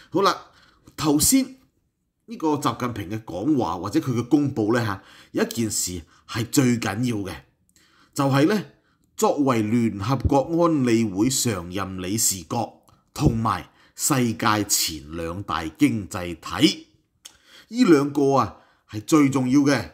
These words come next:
嗱，聯合國常任理事國呢，俄羅斯都係，噉佢可以侵略人哋，係咪代表其他國家都可以侵略呢？係咪啊？如果講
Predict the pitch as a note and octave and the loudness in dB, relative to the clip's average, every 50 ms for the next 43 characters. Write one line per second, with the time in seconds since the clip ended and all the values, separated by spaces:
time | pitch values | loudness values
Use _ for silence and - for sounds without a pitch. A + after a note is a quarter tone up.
0 | _ _ - F#2+ G2 F#2+ F#2+ G2 G#2+ G#2+ G2 A#2 A2 G2 - - - - C3+ A#2+ | _ _ -10 -10 -10 -8 -6 -6 -6 -6 -4 -6 -8 -10 -12 -16 -10 -8 -8 -6
1 | A2+ A#2 G#2+ - - A#2 G#2 F2+ A2 A2 A#2 B2 A#2 A2 A2 - C3 A#2+ B2 C3+ | -6 -8 -10 -8 -8 -8 -6 -6 -4 0 0 0 0 -2 -2 -2 -2 0 2 2
2 | C#3+ C#3+ C#3 - - _ _ - F2+ F#2 F#2 F2+ E2+ D#2+ E2 D#2+ - B2 A#2 A#2+ | 2 0 0 -8 -14 _ _ -18 -12 -8 -6 -6 -4 -6 -4 -2 -2 -2 0 0
3 | A2+ G2+ F#2+ F#2 F2+ F2 F#2+ G2+ G2+ F2 - _ _ - - D3 D3 - A#2 A#2 | 0 0 0 -2 -2 -2 -2 -2 -2 -4 -6 _ _ -6 -4 -4 -4 -2 -2 -2
4 | A2 A#2+ B2+ B2+ B2 B2+ D3 C3 A#2+ A2 G2 D#2 E2 E2 D#2+ D#2+ F2 E2+ E2 D#2 | 0 2 2 0 2 0 0 0 0 0 -2 -2 -4 -8 -10 -10 -10 -8 -10 -10
5 | - - - - - G#2 G#2 G#2+ G#2 - A2 G#2 E2 A#2+ C#3 C#3 C#3 - G2 F2+ | -12 -16 -20 -14 -8 -8 -6 -6 -6 -4 -4 -4 0 2 0 0 0 -4 -10 -8
6 | A#2+ C3 C3 A#2+ G#2 F2+ A2+ A#2 A2 A2+ A#2 A2 - A#2+ B2 A2 G2 F#2 G#2 A#2 | -6 -6 -6 -6 -6 -4 -4 -2 -2 -2 -2 -2 -2 -2 -2 -2 -2 -2 -2 0
7 | B2+ B2+ A#2+ G#2 F#2 D#2+ F2 F#2 F#2 F#2 G2 G#2 - - _ - - - - _ | 0 0 0 -2 -2 -4 -4 -4 -2 -2 -2 -4 -4 -10 _ -20 -20 -20 -20 _
8 | - G#2+ A#2 F3 F#3 - B2+ C#3+ | -8 -2 0 0 0 0 0 0